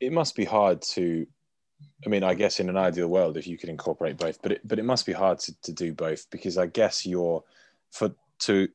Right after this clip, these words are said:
to have the hop, you're substituting accuracy. I mean, that must be the, that must be the trade-off, because as you, as you said, but that, that's the whole thing for the hop, isn't it? It's that, um, you're, you're reading, you're waiting for the keeper to move so you can just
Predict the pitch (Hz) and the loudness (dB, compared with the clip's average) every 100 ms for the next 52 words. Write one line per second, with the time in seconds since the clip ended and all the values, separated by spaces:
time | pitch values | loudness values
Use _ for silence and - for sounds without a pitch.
0 | _ - 98 120 101 92 - 104 - 92 | _ -4 2 2 2 0 2 2 0 -4
1 | 90 - - - - 104 - 90 - 90 | -2 2 2 4 2 0 -2 -6 -4 -4
2 | - 85 80 87 - - 78 - 62 73 | -4 -6 -6 -8 -8 -10 -8 -6 -6 -8
3 | 87 95 92 90 - 85 78 76 - _ | -6 -4 -4 -6 -6 -8 -8 -12 -18 _
4 | _ _ _ _ - 101 95 - 82 - | _ _ _ _ -2 0 0 -2 -4 0
5 | 87 78 76 - 85 95 - - 120 113 | 0 0 -2 -4 -2 -2 -2 2 2 2
6 | 123 151 147 120 - - 95 107 - 117 | 4 6 6 8 6 6 4 4 4 4
7 | - - 101 92 - 95 82 85 80 85 | 4 0 2 2 2 -2 0 -2 0 0
8 | 92 85 78 - - - 92 - - - | -2 -6 -6 -8 -10 -2 -2 -2 -8 -20
9 | - - _ _ _ _ - 87 85 85 | -20 -20 _ _ _ _ -2 0 0 -4
10 | - 101 95 90 85 - _ _ _ _ | -6 0 4 4 2 -2 _ _ _ _
11 | _ _ _ _ _ _ 104 95 98 113 | _ _ _ _ _ _ 0 2 6 6
12 | 98 90 98 95 113 110 104 98 92 - | 4 2 4 6 6 4 0 0 0 2
13 | 101 95 90 82 78 - 87 85 85 82 | 0 0 -4 -2 -2 -2 -2 -2 -4 -4
14 | 87 | -6